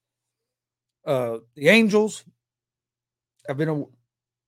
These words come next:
got off to a pretty good start of the season, but have been struggling here as of late. They are twenty-seven and twenty-eight on the season,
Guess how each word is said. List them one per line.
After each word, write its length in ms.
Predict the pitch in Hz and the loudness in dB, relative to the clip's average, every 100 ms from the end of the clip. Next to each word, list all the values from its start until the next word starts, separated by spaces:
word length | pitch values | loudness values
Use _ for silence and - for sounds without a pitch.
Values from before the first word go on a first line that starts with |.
| _ _ _ _ _ _ _ _ _ _ | _ _ _ _ _ _ _ _ _ _
got 160 | 185 220 | 4 6
off 120 | 220 | 6
to 80 | 185 | 4
a 40 | |
pretty 260 | 156 202 190 | 2 0 0
good 180 | 180 165 | -2 -4
start 260 | - 170 | -4 -4
of 40 | 147 | -4
the 80 | 135 | -8
season, 400 | 175 170 165 135 | -8 -8 -8 -8
but 140 | 131 | -10
have 160 | 123 131 | -10 -10
been 120 | 139 | -12
struggling 580 | - - 170 160 160 135 | -12 -2 0 0 -4 -6
here 180 | 156 | -4
as 140 | 143 127 | -6 -6
of 160 | 120 | -8
late. 320 | 143 156 147 - _ _ _ _ _ _ _ | -4 -4 -4 -10 _ _ _ _ _ _ _
They 80 | 139 | -12
are 100 | 123 | -10
twenty-seven 640 | - 202 208 - 196 170 | -6 -4 -2 0 0 0
and 140 | 160 139 | -4 -6
twenty-eight 420 | 180 165 156 151 | -8 -4 -6 -6
on 140 | 147 127 | -10 -12
the 60 | |
season, 580 | 113 175 160 143 139 139 | -8 -6 -4 -6 -10 -12